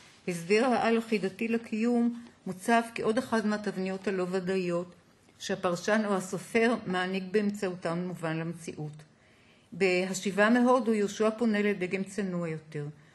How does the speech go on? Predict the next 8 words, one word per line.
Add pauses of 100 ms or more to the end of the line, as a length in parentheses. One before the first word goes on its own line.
(160)
הוא
משאיר
בחוץ
את
הדפוסים
האוניברסליים
שבנפש
ובהיסטוריה